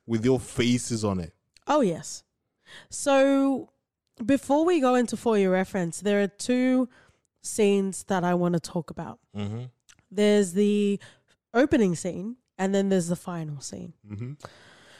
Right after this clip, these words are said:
Speaker 2: The reason why I wanna talk about the opening scene is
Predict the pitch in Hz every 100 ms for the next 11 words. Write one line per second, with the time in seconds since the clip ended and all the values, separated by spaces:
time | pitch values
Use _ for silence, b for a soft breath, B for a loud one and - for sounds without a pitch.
0 | B B 262 240 330 349 370 330 302 285
1 | 262 240 254 240 233 208 208 208 214 202
2 | 185 214 208 202 190 185 - 196 190 180
3 | 170 - - -